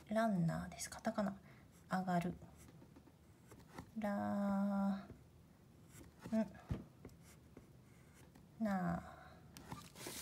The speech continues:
それからランナーが次ですね。ここね、あのー、ひらがなが多い行なんですけど、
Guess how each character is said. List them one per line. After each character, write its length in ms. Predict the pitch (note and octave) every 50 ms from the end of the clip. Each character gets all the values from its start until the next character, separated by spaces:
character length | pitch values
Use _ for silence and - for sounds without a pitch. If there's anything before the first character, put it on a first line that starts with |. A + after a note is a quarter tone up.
| - - - - - - - - - - - - - - - - - - - - - - - - - - - - - - - - - - - -
そ 60 | A3
れ 80 | A3 G#3+
か 160 | - - G3+ G3
ら 60 | G3
ラ 60 | F#3+ F#3+
ン 100 | F3+ E3
ナ 100 | D#3 C#3+
ー 1400 | - E3 D#3+ - - - - - - - - - - - - - - - - - - - - - - - F#3+ G3
が 180 | A#3 B3 B3 - - - - - - -
次 340 | - - A#3+ A3+ A#3+ A#3+ A#3+
で 80 | G#3 F#3
す 300 | F3+ E3+ - - F#3 F#3+
ね。 120 | F#3+ F#3+ G3 G3 F#3+ F#3+ F#3 F#3+ F#3+ G3 F#3+ - - - - - - - - - - - - - - - - - - - - - - - - - - - - - - - - - - - - - - - - - -
こ 80 | C4
こ 40 | B3+ A#3+
ね、 280 | A#3+ A3 F3+ D3+ C#3 - - - - - - - - - - - - - - - - - - - - - - - - - - - - - -
あ 100 | F#3 F#3 F#3
の 480 | F3+ F3+ F3 E3+ E3+ E3 E3 E3 E3
ー、 140 | E3+ E3+ E3+
ひ 160 | - - A3
ら 140 | G#3+ A3+ A3+
が 140 | A3+ A#3 A#3
な 160 | A3 G3+ F3+
が 140 | E3 D#3+ E3+
多 200 | G#3 A3+ G#3+ F#3+
い 140 | E3+ D3+ - - - - - - -
行 220 | E3+ G3 F#3+ F3+ F3
な 140 | D#3+ D3+ D3+
ん 20 |
で 140 | D3 D3 C#3+
す 120 | - -
け 120 | - - C#3+
ど、 240 | D3 D#3 C#3+ -